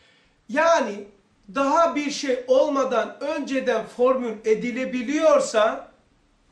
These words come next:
o yer var demektir. Bir daha okuyayım.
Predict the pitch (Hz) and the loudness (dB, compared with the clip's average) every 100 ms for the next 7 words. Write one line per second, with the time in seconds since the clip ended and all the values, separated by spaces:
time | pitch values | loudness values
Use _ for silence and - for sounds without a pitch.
0 | _ _ - 240 277 254 262 269 190 247 | _ _ 0 4 4 4 2 2 0 2
1 | 294 - 254 233 202 - - 147 - _ | 2 2 0 0 -2 -6 -18 -20 -20 _
2 | _ _ _ _ _ _ _ _ _ _ | _ _ _ _ _ _ _ _ _ _
3 | _ _ _ _ _ _ _ _ _ _ | _ _ _ _ _ _ _ _ _ _
4 | _ _ _ _ _ _ _ _ 180 220 | _ _ _ _ _ _ _ _ -12 -4
5 | 214 - 202 233 | -4 -4 -10 -12